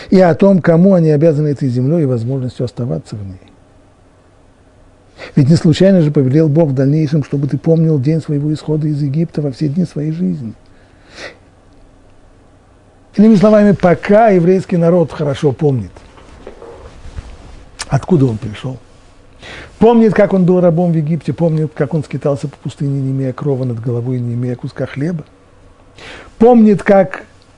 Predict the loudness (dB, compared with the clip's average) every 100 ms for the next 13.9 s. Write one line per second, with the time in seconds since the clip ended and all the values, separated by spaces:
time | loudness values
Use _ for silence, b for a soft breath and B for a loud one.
0 | _ -10 2 4 4 2 2 2 2 2
1 | 2 2 2 0 -2 -4 -6 -4 -6 -6
2 | b b b b _ 2 4 4 4 0
3 | -2 0 2 2 2 2 0 -4 -6 -6
4 | -6 -6 -8 -8 -6 -4 0 0 0 0
5 | 0 -2 -4 -8 -12 b b b -14 -8
6 | -6 -4 -4 -6 -8 -14 _ _ _ _
7 | _ _ _ _ B 0 2 4 2 2
8 | 0 0 0 -2 -4 -6 -6 -6 -6 -8
9 | -8 -6 -6 -6 -6 -6 -6 -6 -6 -6
10 | -8 -10 -10 -10 -10 -10 -16 -16 b b
11 | b b b _ _ _ -12 0 2 2
12 | 0 -6 -12 -14 -20 -20 _ _ _ _
13 | _ _ _ _ _ _ -6 -6 -8